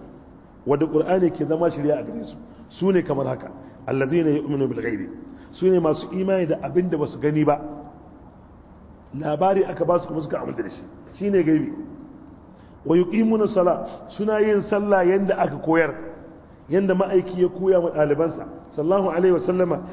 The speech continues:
yace, "Sallu kama ra'aytumuni usalli." Ku yi sallah kamar yadda kuka ina yi, da nutsuwa, da kwanciyar hankali, da neman karɓuwar sallah a wajen Allah. Don din me yin ta, so yake in nayi a amsa. "Wa mimma razaqnahum yunfiqun,"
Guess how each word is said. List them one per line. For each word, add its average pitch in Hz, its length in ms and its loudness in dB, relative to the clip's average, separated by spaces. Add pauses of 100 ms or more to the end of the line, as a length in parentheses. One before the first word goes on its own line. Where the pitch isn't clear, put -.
(120)
yace, 175 260 0
"Sallu 190 360 0
kama 170 280 2
ra'aytumuni 156 580 0 (100)
usalli." 127 320 -4 (340)
Ku 147 80 -2
yi 170 140 6
sallah 208 480 2
kamar 180 200 0
yadda 175 180 2
kuka 139 120 -4
ina 156 200 0
yi, 127 100 -4 (360)
da 165 100 0
nutsuwa, 208 640 0
da 165 80 0
kwanciyar 170 380 0
hankali, 208 440 0 (300)
da 156 120 2
neman 190 560 2
karɓuwar 175 640 0
sallah 190 280 2
a 147 80 2
wajen 143 240 2
Allah. 143 260 0 (1400)
Don 156 160 0
din 196 100 2
me 185 100 2
yin 180 200 4
ta, - 80 -6 (400)
so - 200 0
yake 180 280 -2
in 175 140 0
nayi 170 200 2
a 117 220 -2
amsa. - 220 -10 (1600)
"Wa 123 80 -6
mimma 170 280 0
razaqnahum 151 560 0
yunfiqun," 139 440 -2